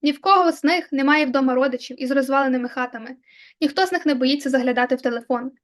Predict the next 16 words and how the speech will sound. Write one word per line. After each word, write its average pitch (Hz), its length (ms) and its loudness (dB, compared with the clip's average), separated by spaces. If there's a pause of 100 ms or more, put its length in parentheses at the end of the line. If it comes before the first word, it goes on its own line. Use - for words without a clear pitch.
(500)
Його 330 140 2
сім'я 339 340 2
також 302 320 2
думає, 254 420 0
що - 180 -4
ніхто 302 320 2
з 320 60 -2
них 269 160 4
більше 254 280 -2
не 247 80 -2
зможе 247 320 -2
просто 294 340 -4
взяти 254 300 -2
в 240 40 -8
руки 247 220 -4
телефон, 240 440 -8